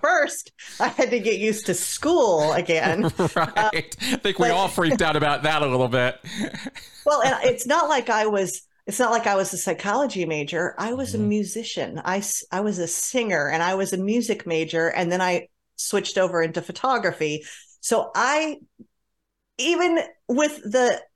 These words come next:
Speaker 1: background I did have, I wasn't prepared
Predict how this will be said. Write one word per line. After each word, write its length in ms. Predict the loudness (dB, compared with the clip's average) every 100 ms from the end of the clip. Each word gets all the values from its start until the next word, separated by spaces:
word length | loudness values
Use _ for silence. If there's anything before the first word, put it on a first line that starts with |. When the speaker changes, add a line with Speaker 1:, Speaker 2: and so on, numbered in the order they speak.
| _ -8
Speaker 1:
background 560 | 0 0 2 0 2
I 100 | 2
did 300 | 0 0 2
have, 480 | 2 4 4 2 0 -2
I 160 | 0 2
wasn't 440 | 2 0 -2 -2
prepared 600 | -4 -2 0 2 0 -4